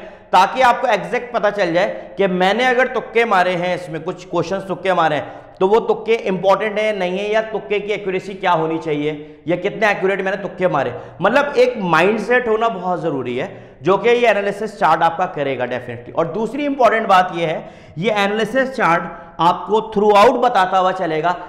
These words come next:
कि मेरे दोस्त, फिजिक्स में काम करना है ते-, तुमको, या chemistry में काम करना है तुमको, या maths में काम करना है तुमको, या कौन सा portion तुम्हारा weak चल रहा है, ये चीज़, ये analysis chart हमारी faculty को भी clear होगा कि किस बच्चे का क्या weak है। Because we don't believe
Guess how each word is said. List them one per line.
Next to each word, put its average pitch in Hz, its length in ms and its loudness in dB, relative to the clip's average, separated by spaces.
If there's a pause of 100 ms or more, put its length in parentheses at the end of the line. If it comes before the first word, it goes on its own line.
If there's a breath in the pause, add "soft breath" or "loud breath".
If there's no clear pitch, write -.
(120)
कि 185 120 0
मेरे 196 240 0
दोस्त, 170 560 -4
फिजिक्स 170 320 -2
में 185 120 -8
काम 170 240 2
करना 170 200 -2
है 165 100 2
ते-, 165 220 -4
तुमको, 165 680 -4
या 165 80 4
chemistry 170 420 -2
में 190 200 -6
काम 170 260 2
करना 170 180 -2
है 165 80 -2
तुमको, 160 520 -8
या 156 100 2
maths 156 300 0
में 180 140 -6
काम 160 200 2
करना 160 220 -2
है 156 80 -4
तुमको, 156 580 -8
या 180 100 2
कौन 214 440 2
सा 277 140 0
portion 226 360 0
तुम्हारा 202 300 0
weak 170 240 -4
चल 170 200 -4
रहा 170 120 2
है, - 360 -8 (100)
ये 220 280 4
चीज़, 214 360 -6
ये 147 240 0
analysis 220 500 2
chart 175 220 0
हमारी 165 380 -2
faculty 165 500 -4
को 220 160 6
भी 220 100 0
clear 208 280 0
होगा 185 260 0
कि - 380 -10
किस 208 260 2
बच्चे 175 340 -4
का 196 120 2
क्या 180 280 2
weak 160 260 0
है। 175 400 -8
Because 196 380 2
we 185 200 -2
don't 208 320 4
believe 208 420 0